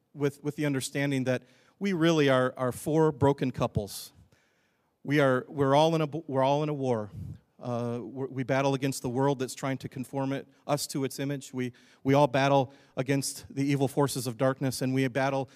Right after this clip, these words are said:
against our remaining sin, our flesh. And, uh, we are just wanting to say, you know, these are some things that God has taught us, uh, and, and, and if there's anything to emulate or any advice to, to take, it, it is because of the Holy Spirit,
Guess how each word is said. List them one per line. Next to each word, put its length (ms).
against 340
our 260
remaining 420
sin, 320
our 100
flesh. 560
And, 320
uh, 260
we 260
are 80
just 280
wanting 280
to 220
say, 420
you 60
know, 80
these 200
are 40
some 160
things 260
that 100
God 200
has 120
taught 260
us, 300
uh, 420
and, 200
and, 340
and 80
if 80
there's 200
anything 440
to 180
emulate 420
or 100
any 180
advice 420
to, 240
to 100
take, 400
it, 180
it 140
is 140
because 420
of 80
the 80
Holy 240
Spirit, 400